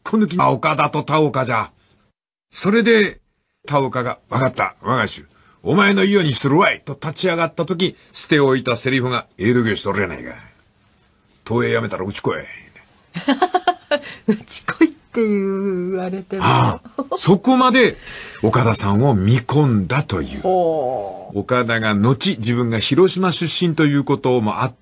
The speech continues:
Speaker 1: て、
Speaker 2: はい。
Speaker 1: 広島の構想史に目をつけ、
Speaker 2: うん。
Speaker 1: 仁義なき戦いを発想した時、
Speaker 2: はい。
Speaker 1: 地元の方々に騒がないようにと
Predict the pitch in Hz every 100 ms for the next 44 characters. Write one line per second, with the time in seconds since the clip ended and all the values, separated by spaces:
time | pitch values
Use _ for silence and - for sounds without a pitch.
0 | _ 151 143 113 160 131 - - - -
1 | - 123 190 - - 185 185 202 247 208
2 | - _ _ _ _ - - _ - 180
3 | 190 180 185 175 - 147 135 135 185 131
4 | - - - 165 135 143 143 139 135 95
5 | 202 208 175 160 143 220 135 139 147 139
6 | 135 127 143 - - 175 151 175 147 151
7 | - 190 156 107 175 139 - - - -
8 | - 101 165 165 175 165 - 127 165 147
9 | 139 143 123 - - 175 185 190 196 175
10 | 165 165 190 190 180 220 220 120